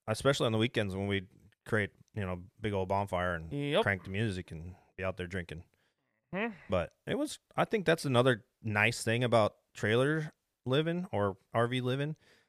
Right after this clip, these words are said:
Speaker 1: is it's a, it's a com-, it's a community in,
Speaker 2: Right.
Speaker 1: within itself, you
Speaker 2: Oh, it
Speaker 1: know?
Speaker 2: is, one hundred percent.
Speaker 1: Which is different than, like, a neighborhood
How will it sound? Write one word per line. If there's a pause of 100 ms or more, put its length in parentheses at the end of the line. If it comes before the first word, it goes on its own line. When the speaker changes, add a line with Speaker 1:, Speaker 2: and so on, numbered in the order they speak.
(440)
Speaker 1:
is
it's
a,
it's
a
com-,
it's
a
community (280)
in,
Speaker 2:
Right.
Speaker 1:
within
itself, (140)
you
Speaker 2:
Oh,
it
Speaker 1:
know?
Speaker 2:
is,
one
hundred
percent. (140)
Speaker 1:
Which
is
different
than,
like,
a
neighborhood